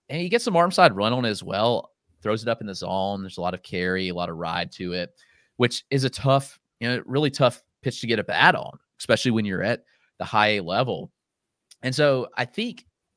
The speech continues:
if he can get the command of it down a little bit, I think you're easily looking at a plus offering here where there's some inconsistencies. I mean, he, when he'd miss, I mean, there's some bad pitches, but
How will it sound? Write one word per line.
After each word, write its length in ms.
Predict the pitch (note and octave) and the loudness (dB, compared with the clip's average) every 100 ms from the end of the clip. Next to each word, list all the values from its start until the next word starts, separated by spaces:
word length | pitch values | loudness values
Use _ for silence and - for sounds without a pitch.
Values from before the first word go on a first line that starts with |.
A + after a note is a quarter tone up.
| _ | _
if 140 | - C3+ | -12 -8
he 80 | F#3 | -4
can 180 | A3+ | -4
get 180 | D#3+ C#3+ | -2 -2
the 80 | - | -2
command 460 | - F#2 F2 F2 A2+ | -8 -12 -10 -4 -2
of 100 | A#2 | -2
it 120 | A#2 | 0
down 200 | A2+ A#2 | 0 0
a 40 | |
little 180 | A#2+ A#2+ | -2 -2
bit, 200 | B2+ A#2+ | 0 0
I 100 | A#2 | -2
think 200 | B2 F3+ | -6 -8
you're 100 | F#2+ | -6
easily 260 | F#2+ G2 E2+ | -6 -6 -6
looking 220 | F2 E2+ | -8 -10
at 80 | E2 | -12
a 40 | |
plus 320 | - F2 E2+ | -8 -8 -4
offering 400 | E2 F2+ - G#2 | -4 -4 -6 -10
here 400 | G2+ G#2+ G#2+ G#2 _ _ - _ - | -6 -4 -2 -4 _ _ -20 _ -4
where 460 | F#2+ G2 F#2+ F2+ _ _ _ _ _ | 0 2 2 0 _ _ _ _ _
there's 180 | C#3 D3 | 2 2
some 100 | F3 | 2
inconsistencies. 760 | D#3 D3 B2 A2 - - - G2 | -2 -4 -6 -8 -10 -14 -14 -8
I 20 | |
mean, 240 | F#2+ F2 - _ _ _ | -8 -8 -10 _ _ _
he, 220 | _ C3+ C#3 | _ -2 -2
when 240 | - B2+ | 0 0
he'd 140 | B2 | 0
miss, 500 | G2 G#2+ C3+ - - - _ - | 2 2 2 0 -8 -12 _ -10
I 80 | A2+ | -4
mean, 320 | A2 G#2 G#2 - | -2 -2 -4 -4
there's 180 | B2+ B2+ | -4 -2
some 120 | A#2 | 2
bad 260 | G#2+ F#2+ | 4 4
pitches, 380 | - G#2+ D3 C#3+ | 2 -2 0 -2
but 260 | C3 G#2 | 0 -2